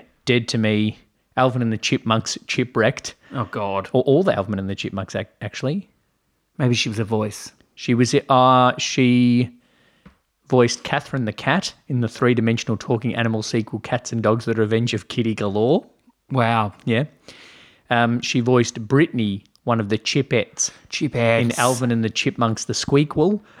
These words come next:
Speaker 1: Alvin and the Chipmunks, Chipwrecked, and Alvin and the Chipmunks, The Road Chip.
Speaker 2: Far out.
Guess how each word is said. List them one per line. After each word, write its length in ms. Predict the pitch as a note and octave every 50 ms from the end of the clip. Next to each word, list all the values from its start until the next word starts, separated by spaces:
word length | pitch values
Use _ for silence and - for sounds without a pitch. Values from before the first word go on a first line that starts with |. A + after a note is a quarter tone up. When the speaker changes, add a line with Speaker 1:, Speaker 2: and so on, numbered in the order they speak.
| - - -
Speaker 1:
Alvin 280 | B2+ B2 C3+ C#3+ D3
and 120 | C3+ C3 B2+
the 40 |
Chipmunks, 600 | A#2 - - C#3+ - - - A#2+ A#2+ - - - - - - -
Chipwrecked, 580 | - - D#3 - - - A2+ A#2 C3+ - - - - - - - -
and 140 | C#3 A#2+ -
Alvin 300 | C3+ B2+ C3+ C#3 C#3+ C#3
and 100 | B2+ B2
the 60 | B2
Chipmunks, 560 | A#2+ - - C#3 - C#3 A#2+ A2+ A#2 - - - _ -
The 120 | B2+ B2 A#2
Road 340 | A2 A#2 A#2+ C3 C3+ B2
Chip. 340 | - - - G#2+ F2 - - - - - - - - _ _ _ _ _ _ _ _ _ _ _ _ - - - - - - - - - G4
Speaker 2:
Far 320 | G#3 D3+ C#3 C3 B2 A#2
out. 340 | A2+ A2+ A2 - - A3+ -